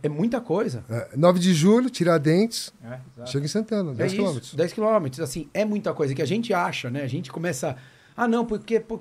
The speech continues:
Speaker 1: fazer meia maratona, fazer o longo e tal", daí você fala, "Ah, não, corri só dez". Fala, tudo bem, não é que nin-, ninguém tá errado,
Speaker 2: Sim.
Speaker 1: mas é que a gente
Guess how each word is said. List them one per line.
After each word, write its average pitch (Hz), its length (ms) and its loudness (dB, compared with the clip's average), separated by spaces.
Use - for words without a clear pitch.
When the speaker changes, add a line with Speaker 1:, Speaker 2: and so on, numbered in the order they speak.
Speaker 1:
fazer 196 220 -4
meia 202 220 0
maratona, 190 680 -4
fazer 180 220 -2
o 190 40 2
longo 190 300 -2
e - 20 -10
tal", 202 180 -2
daí 202 140 -4
você 202 60 -14
fala, 247 120 -6
"Ah, - 20 -2
não, 240 140 -4
corri 214 240 -4
só 220 140 -6
dez". 170 480 -6
Fala, 160 220 -4
tudo 226 160 -10
bem, 175 460 -2
não 135 160 -2
é 180 60 -2
que 190 160 -8
nin-, 160 160 -6
ninguém 156 340 -6
tá 151 380 -6
errado, 123 460 -2
Speaker 2:
Sim. 160 220 2
Speaker 1:
mas 131 160 4
é 151 60 2
que 131 100 -2
a 147 60 -2
gente 165 300 -4